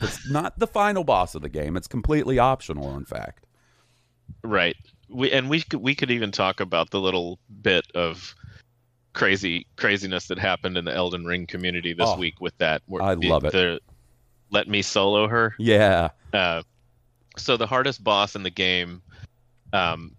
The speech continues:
Speaker 2: has just been wrecking people, and she wrecked me, w-, and we'll get into that on the, the review episode, but I, I rammed my head into that wall for quite a while.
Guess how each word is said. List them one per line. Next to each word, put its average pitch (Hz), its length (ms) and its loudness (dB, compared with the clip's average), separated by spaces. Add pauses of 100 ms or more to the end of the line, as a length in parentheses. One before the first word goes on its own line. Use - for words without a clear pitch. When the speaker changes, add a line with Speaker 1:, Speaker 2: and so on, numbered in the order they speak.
Speaker 2:
has 113 220 -10
just - 220 -10
been 95 180 -2
wrecking 92 360 0
people, 85 520 -6 (160)
and 95 200 0
she 120 140 0
wrecked 107 320 0
me, 92 440 0
w-, 95 140 -6
and 92 220 0
we'll 117 100 -6
get 117 160 2
into 101 180 0
that 92 300 2
on 92 140 -4
the, 82 240 -6
the 92 100 -2
review 92 320 -2
episode, 90 460 -2
but 92 160 0
I, 98 240 2 (340)
I 98 140 0 (380)
rammed 95 440 0
my 95 180 0
head 92 180 0
into 85 180 -6
that 85 180 -4
wall 85 200 -6
for 76 160 -14
quite 113 500 0
a 98 60 -2
while. 80 420 -4